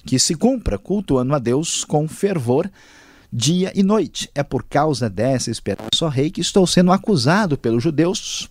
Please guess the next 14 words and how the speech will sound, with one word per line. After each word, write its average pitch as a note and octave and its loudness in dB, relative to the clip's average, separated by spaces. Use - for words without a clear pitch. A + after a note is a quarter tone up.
porque E4 2
os G3 2
senhores C#3+ 2
acham C3 2
impossível B2+ 2
que G3 4
Deus A#2+ 2
ressuscite A#2+ -2
os A#2 -2
mortos. - -2
E D4+ 2
aí D#4 0
Paulo D4 2
vai C3 0